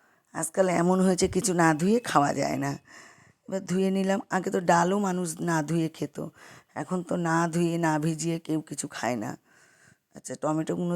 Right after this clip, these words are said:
দিয়ে দিলাম, এইটা দিয়েও আমি ভালো করে নাড়াচাড়া করব, কষিয়ে নেব। হুম, দেখতে যেমন হয়েছে, খেতেও সেরকম টেস্ট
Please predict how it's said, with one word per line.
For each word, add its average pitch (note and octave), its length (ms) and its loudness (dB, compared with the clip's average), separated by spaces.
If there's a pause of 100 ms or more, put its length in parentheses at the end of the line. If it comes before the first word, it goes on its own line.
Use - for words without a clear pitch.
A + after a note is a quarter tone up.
দিয়ে F3+ 200 4
দিলাম, F#3 220 0 (1700)
এইটা D#3+ 320 -8
দিয়েও F3 300 0
আমি E3+ 100 -2 (100)
ভালো F3+ 200 0
করে E3+ 120 -2 (100)
নাড়াচাড়া E3+ 420 0 (100)
করব, E3+ 160 -4 (140)
কষিয়ে F3 360 -2
নেব। F3+ 160 -2 (1600)
হুম, F3 200 -14 (1900)
দেখতে F3 400 -10
যেমন F3+ 280 0
হয়েছে, F3 200 0 (120)
খেতেও - 360 -2
সেরকম D#3 300 -4 (300)
টেস্ট D3+ 280 -2